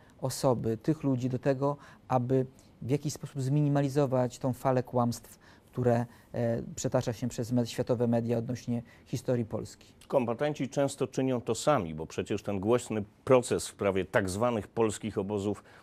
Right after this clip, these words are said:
Speaker 2: mm, koncentracyjnych wytoczył więzień jednego z tych obozów. Ale to, co też jest bardzo ważne, to spotkania międzypokoleniowe, bo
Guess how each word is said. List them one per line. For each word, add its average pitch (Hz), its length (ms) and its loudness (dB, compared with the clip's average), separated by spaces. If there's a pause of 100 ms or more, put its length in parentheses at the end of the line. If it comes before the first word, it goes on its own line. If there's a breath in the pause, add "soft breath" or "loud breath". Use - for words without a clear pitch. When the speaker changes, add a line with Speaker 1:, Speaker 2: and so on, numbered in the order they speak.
(180 loud breath)
Speaker 2:
mm, 98 340 2
koncentracyjnych 107 1000 0
wytoczył 113 460 -2
więzień 127 560 4
jednego 117 360 0
z - 80 -8
tych 123 180 -4
obozów. 104 500 2 (400 loud breath)
Ale 101 240 8
to, 151 180 6
co 143 180 2
też 135 220 0
jest 101 160 0
bardzo 131 400 6
ważne, 92 580 2 (420 soft breath)
to 117 300 6
spotkania 127 600 -2
międzypokoleniowe, 117 1300 2 (380 soft breath)
bo 95 540 8